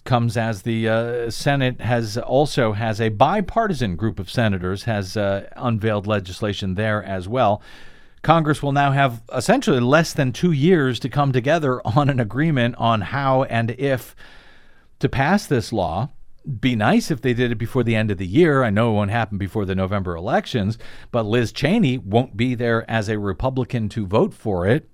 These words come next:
after the first of the year, having lost her primary election in Wyoming. We will see if this actually gets done, if it actually gets passed. Um, and then,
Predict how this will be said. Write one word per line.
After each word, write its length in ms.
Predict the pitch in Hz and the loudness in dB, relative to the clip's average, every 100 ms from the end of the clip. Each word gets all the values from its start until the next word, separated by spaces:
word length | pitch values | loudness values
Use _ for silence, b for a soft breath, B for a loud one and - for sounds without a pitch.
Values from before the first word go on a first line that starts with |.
| - | -12
after 340 | - 90 - | -8 -8 -6
the 120 | 92 90 | -8 -6
first 340 | - 90 - | -4 -4 -4
of 140 | 92 | -6
the 80 | 80 | -4
year, 320 | 85 90 101 | -4 0 0
having 320 | 139 110 95 90 | 0 0 0 -2
lost 360 | 87 92 - | -4 -6 -8
her 140 | - 101 | -6 -6
primary 480 | - 92 90 85 | -4 -6 -4 -6
election 540 | 85 85 82 - 110 110 | -6 -8 -10 -6 -4 -4
in 240 | 95 87 | -4 -4
Wyoming. 640 | 82 80 76 76 78 139 175 b b b b b b b b b b | -4 -6 -10 -10 -4 -4 -4 b b b b b b b b b b
We 160 | - 151 | 2 4
will 140 | 180 | 4
see 260 | - 240 202 | 2 -2 0
if 100 | 123 | 0
this 200 | 147 127 | -2 0
actually 440 | 127 143 151 131 | -2 -2 0 0
gets 280 | 123 131 107 | 0 -2 2
done, 260 | 110 139 139 | 2 2 0
if 140 | 110 | -2
it 180 | 120 - | -6 -6
actually 460 | 117 120 - 120 113 | -4 -4 -2 -2 0
gets 240 | 113 98 | -2 -4
passed. 720 | - - 113 69 - - - - | -12 -6 -6 -6 -12 -16 -18 -6
Um, 540 | 101 98 98 98 98 - - - - | -2 0 0 0 -4 -6 -20 -20 0
and 140 | 135 | 0
then, 480 | 143 247 202 147 165 | 4 4 6 2 -4